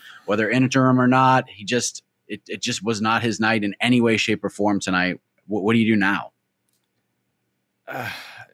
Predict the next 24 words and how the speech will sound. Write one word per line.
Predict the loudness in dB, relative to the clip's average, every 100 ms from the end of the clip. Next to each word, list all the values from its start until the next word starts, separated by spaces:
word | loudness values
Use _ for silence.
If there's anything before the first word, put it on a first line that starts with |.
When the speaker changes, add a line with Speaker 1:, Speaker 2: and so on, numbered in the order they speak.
| _ -12
Speaker 2:
you | -8
know, | -6 -6 -10 -14 -20 _ _ _ _ _ _ _ _ _ _ _ _ _ -6
I | -2 0
actually, | 0 -2 -4 -6 -6 -10
I | -8
mean, | -4
I | -4
picked | -4 -6 -2
Derek | -4 -2
Lewis | -8 -6
to | -8
win, | -6 -4 -6 -8
and | -8 -6 -4
I | -4
think | -4 -4
all | -2 -2
of | -2
us | -6 -8
were | -12
shocked. | -8 -4 -4 -6 _ -20 _ -20
Not | -8 -6 -4
shocked | -4 -4
that | -4 -6
Gane, | -6 -6